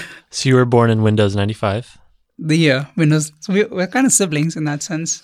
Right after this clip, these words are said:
Speaker 2: <laughs> Um, but my earliest memories of computers are from, like, early two thousands. Um, I think it was two thousand or two thousand one.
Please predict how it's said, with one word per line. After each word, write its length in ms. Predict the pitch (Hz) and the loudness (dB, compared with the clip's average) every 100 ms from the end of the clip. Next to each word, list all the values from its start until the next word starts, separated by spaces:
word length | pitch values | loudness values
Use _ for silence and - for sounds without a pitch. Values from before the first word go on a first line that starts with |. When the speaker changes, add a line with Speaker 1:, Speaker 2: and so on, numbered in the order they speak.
| - | -2
Speaker 2:
<laughs> 0 | 156 180 151 185 185 175 - - 285 - 165 - 160 - 165 | 0 2 4 4 2 -2 -4 -4 -4 -2 -4 -4 -8 -6 -6
Um, 480 | 156 156 151 135 135 - | -2 0 0 -4 -8 -6
but 140 | 165 | -2
my 140 | 190 196 | 0 2
earliest 300 | 202 226 - | 2 2 2
memories 360 | 175 175 170 | 2 4 0
of 80 | 165 | -2
computers 520 | - 151 156 165 156 | -2 -2 0 0 0
are 120 | 147 147 | 0 -2
from, 420 | 160 143 139 139 | 0 0 0 -2
like, 200 | 147 - | -6 -8
early 200 | 165 160 | -2 0
two 120 | 180 208 | 2 2
thousands. 520 | 175 - 185 226 - _ _ _ _ | 2 2 0 -2 -8 _ _ _ _
Um, 440 | - 147 147 151 165 | -2 0 0 0 -2
I 60 | 156 | 0
think 160 | 160 | 2
it 60 | 165 | 2
was 100 | 156 | 0
two 120 | 175 | -2
thousand 360 | 160 156 151 151 | 0 2 4 2
or 60 | |
two 120 | 143 143 | 2 0
thousand 340 | 147 143 135 | 0 2 2
one. 340 | 139 143 160 | 2 0 -2